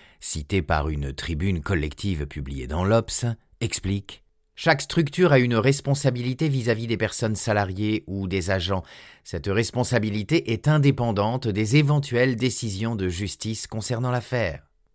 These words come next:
Il peut y avoir des personnes sanctionnées dans une entreprise ou une collectivité sans aucune plainte au pénal, ou parfois une plainte au pénal sans sanction de l'entreprise.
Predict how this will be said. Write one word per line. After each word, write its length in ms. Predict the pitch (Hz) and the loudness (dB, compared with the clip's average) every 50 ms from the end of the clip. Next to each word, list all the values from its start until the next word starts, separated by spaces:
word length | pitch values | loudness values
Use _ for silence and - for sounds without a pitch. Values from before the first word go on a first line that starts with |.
| _ _ _ _ - | _ _ _ _ 0
Il 140 | 143 180 | 2 2
peut 140 | 147 226 240 196 | 4 2 2 6
y 60 | 214 | 6
avoir 240 | 214 190 196 214 202 | 6 6 6 6 6
des 120 | 170 156 | 6 4
personnes 460 | 143 147 127 - - - 147 160 190 170 | 4 4 2 2 2 4 4 6 6 4
sanctionnées 720 | - - - 127 117 - - - 113 101 95 104 120 156 | 0 0 0 -2 -2 -2 -2 0 0 2 2 2 2 2
dans 140 | 156 123 98 | 2 0 0
une 220 | 85 87 92 87 | -2 -2 -4 -4
entreprise 560 | 85 82 - - 90 73 - - 120 180 139 | -4 -4 -4 -4 -6 -4 0 0 0 2 2
ou 100 | 110 92 | 0 -2
une 140 | 90 85 87 | -2 -2 -2
collectivité 840 | 90 - 117 107 101 104 - - 98 90 80 87 76 - 127 143 143 - - - - - _ | -2 0 0 0 0 0 -2 -4 -8 -6 -6 -6 -2 0 0 0 0 -4 -10 -20 -20 -20 _
sans 360 | - - - 160 156 139 - 170 | -4 2 4 4 6 6 6 4
aucune 360 | 220 220 - - 185 175 147 | 4 4 2 0 0 0 0
plainte 280 | 143 151 170 170 147 | 0 0 -2 0 0
au 40 | 165 | -2
pénal, 520 | 143 170 180 190 185 147 101 82 73 71 - _ _ _ _ _ _ _ - | -2 0 0 2 2 0 0 -2 -4 -6 -10 _ _ _ _ _ _ _ -2
ou 80 | 175 | 0
parfois 360 | 143 - - - - 143 147 | 2 2 2 6 8 8 8
une 140 | 147 139 120 | 8 8 4
plainte 300 | - - 123 120 110 - | 2 2 2 2 2 0
au 60 | 107 | -2
pénal 380 | 85 - 98 92 101 123 139 135 | -2 0 0 2 4 6 4 4
sans 300 | 110 - - 165 170 170 | 4 2 0 2 2 2
sanction 500 | 143 - 127 113 104 - - - 117 113 | 0 -2 -2 -4 -4 -4 -6 -4 -4 -2
de 80 | 104 101 | 0 0
l'entreprise. 720 | 95 107 104 - 147 139 143 143 135 110 92 76 78 | 0 -2 -2 -2 -4 -2 -2 -2 -2 -2 -2 -2 -6